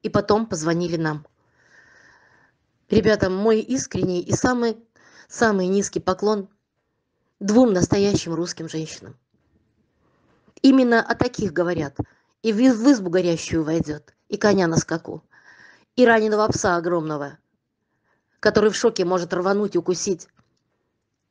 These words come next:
и тем не менее подобрать, засунуть в машину и довезти до клиники. Мой низкий поклон таким женщинам. Спасибо им от всего сердца,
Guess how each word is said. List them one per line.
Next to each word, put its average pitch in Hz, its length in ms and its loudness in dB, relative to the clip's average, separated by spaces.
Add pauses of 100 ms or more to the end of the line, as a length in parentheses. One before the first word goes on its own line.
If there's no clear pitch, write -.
(100)
и 220 80 -2
тем 214 180 4
не 208 80 2
менее 175 320 2
подобрать, 196 500 0
засунуть 185 420 -2
в - 20 -16
машину 180 380 -4
и 175 40 -2
довезти 165 380 -4
до 156 100 -2
клиники. 151 500 -6 (2750)
Мой 214 160 6
низкий 214 320 -2
поклон 170 480 -8 (1000)
таким 185 440 -4
женщинам. 160 600 -8 (520)
Спасибо 160 540 -2
им 147 220 -16 (260)
от 220 120 -6
всего 220 280 -6
сердца, - 560 -4